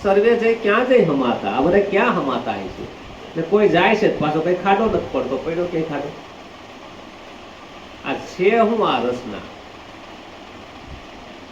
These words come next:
એટલે સવારામ બાપાએ કીધું કે "આરે અવસરને તમે ઓળખી લ્યો." અવસર મળ્યો છે મનુષ્ય, પશુ પક્ષીના દેહ કરીને નહીં ઓળખાય.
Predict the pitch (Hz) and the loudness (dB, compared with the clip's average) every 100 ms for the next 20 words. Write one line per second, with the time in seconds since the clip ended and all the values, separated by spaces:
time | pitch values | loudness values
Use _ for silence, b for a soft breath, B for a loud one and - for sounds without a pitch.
0 | - - - - - - 156 165 233 208 | -18 -18 -18 -18 -18 -10 -4 0 2 6
1 | 190 185 175 170 160 165 156 151 151 170 | 6 6 2 0 -2 0 -2 -2 -2 -2
2 | 156 135 139 156 143 127 135 - 143 139 | 0 2 2 4 2 2 2 0 -2 -2
3 | 123 123 117 107 120 123 135 123 127 127 | -4 -4 -2 0 0 0 -2 0 0 0
4 | 147 - 262 247 214 202 185 165 147 165 | 2 4 4 6 6 6 4 2 2 2
5 | 165 - 151 - - - - 185 240 233 | 0 0 -2 -4 -10 -8 -2 2 2 2
6 | 226 220 240 226 214 214 220 220 226 226 | 0 -2 -2 -2 0 4 4 4 0 -2
7 | 233 202 127 - - | -2 -2 -2 -4 -8